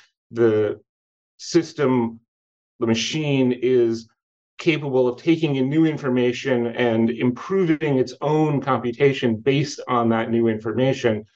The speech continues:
changing the way it is doing that computation based on its own information. So there is a kind of positive feedback loop going on in there.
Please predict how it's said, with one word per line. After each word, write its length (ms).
changing 580
the 100
way 320
it 100
is 160
doing 380
that 180
computation 760
based 280
on 140
its 100
own 160
information. 540
So 140
there 160
is 140
a 180
kind 160
of 60
positive 480
feedback 460
loop 180
going 280
on 200
in 100
there. 260